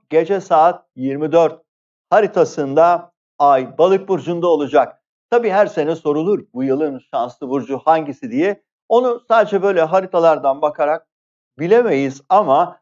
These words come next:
hani yılbaşı gecesi büyük ikramiyeler, efendim, çeşitli yerlerde çekilişler, hediyeler, böyle şeyler yapılıyor. Tabii Ay Balık burcunda, bilmiyorum, balık burçlarına göz kırpar mı?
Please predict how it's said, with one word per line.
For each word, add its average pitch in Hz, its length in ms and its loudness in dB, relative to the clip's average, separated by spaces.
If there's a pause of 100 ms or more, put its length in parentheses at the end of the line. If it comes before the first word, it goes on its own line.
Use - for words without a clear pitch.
(120)
hani 156 160 -2
yılbaşı 170 500 -2
gecesi 143 580 -6
büyük 202 260 -6
ikramiyeler, 156 840 0
efendim, 139 540 -6
çeşitli 143 420 -10
yerlerde 135 560 0
çekilişler, 143 840 -4
hediyeler, 135 600 0 (280)
böyle 202 220 2
şeyler 180 380 0
yapılıyor. 151 580 -2 (260)
Tabii 233 220 -2
Ay 220 300 0
Balık 226 280 0
burcunda, 190 420 -2
bilmiyorum, 165 560 -2 (120)
balık 156 300 -2
burçlarına 143 440 -6
göz 135 320 -2
kırpar 160 400 -2
mı? 165 280 -6